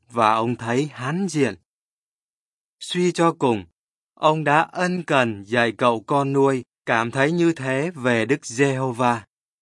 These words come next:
Khi đó, dù chỉ là một cậu bé nhưng Chúa Giêsu đã cảm nhận được ý nghĩa ấm áp của từ cha. Cảm xúc ấy có được phần lớn là nhờ những năm Ngài sống cùng Joseph.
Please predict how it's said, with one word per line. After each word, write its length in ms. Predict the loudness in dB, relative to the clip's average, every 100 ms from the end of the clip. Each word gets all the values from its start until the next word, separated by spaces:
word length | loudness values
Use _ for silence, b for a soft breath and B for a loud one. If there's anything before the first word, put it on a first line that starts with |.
| _ _ _ _ _
Khi 340 | -10 -4 0
đó, 340 | 2 4 2 -4 _ _ _ _
dù 180 | -2 0 2
chỉ 220 | 2 4
là 180 | 4 4
một 200 | 2 2
cậu 200 | 2 2
bé 380 | 2 2 0 -2
nhưng 300 | -2 -2 -2
Chúa 240 | -2 -2 0
Giêsu 600 | 2 0 0 0 2 2
đã 200 | 0 -2 -2
cảm 280 | -2 0
nhận 280 | 0 0 0
được 200 | -2 -2
ý 260 | -2 0 0
nghĩa 320 | 0 0 0
ấm 280 | 0 0 0
áp 260 | -2 -2 -2 _ _ _
của 240 | -4 -2 -2
từ 220 | -2 -4 -8
cha. 500 | -6 -2 -2 -4 -8 _ _ _ _ _ _ _ _ _ _ _ -2
Cảm 220 | -2 -2
xúc 200 | -6 -2
ấy 260 | -2 -2 -2
có 180 | -2 0
được 280 | 0 -2 -2
phần 220 | -2 0
lớn 340 | 0 0 -4 -4
là 200 | 0 2
nhờ 320 | 2 2 2
những 300 | 2 0 0
năm 300 | 0 0 -2
Ngài 260 | 0 0 -2
sống 420 | -4 -4 -2 -4 -2
cùng 260 | -2 -2
Joseph. 560 | -4 -2 0 -2 -6